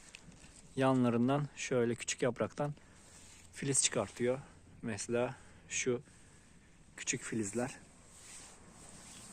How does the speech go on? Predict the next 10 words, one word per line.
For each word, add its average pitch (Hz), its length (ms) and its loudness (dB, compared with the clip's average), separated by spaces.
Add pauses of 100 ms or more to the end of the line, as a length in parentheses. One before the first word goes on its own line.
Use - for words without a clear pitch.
(1800)
Şuradan 123 480 4 (680)
daha 123 120 4
net 117 200 2
gösterebilirim. 139 760 4 (1400)
Şu - 220 0
bizim 120 220 2 (140)
ana 131 200 4
filizimiz. 135 600 2 (220)
Hemen 123 200 4
yanlarından 123 720 4